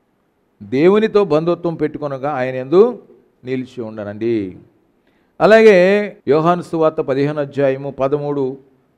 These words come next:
ఆ, ప-, ప-, ప-, పద్నాలుగు, పదిహేను వచనాలు, "తన స్నేహితుల కొరకు తన ప్రాణం పెట్టు వానికంటే ఎక్కువైన ప్రేమ గలవాడెవడు లేడు.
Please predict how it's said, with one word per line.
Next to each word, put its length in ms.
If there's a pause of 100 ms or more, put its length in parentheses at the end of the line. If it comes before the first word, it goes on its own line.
(260)
ఆ, 380 (100)
ప-, 80
ప-, 580
ప-, 360
పద్నాలుగు, 400
పదిహేను 300
వచనాలు, 460 (680)
"తన 140
స్నేహితుల 540
కొరకు 280
తన 200
ప్రాణం 380
పెట్టు 240
వానికంటే 380
ఎక్కువైన 340
ప్రేమ 280
గలవాడెవడు 640
లేడు. 640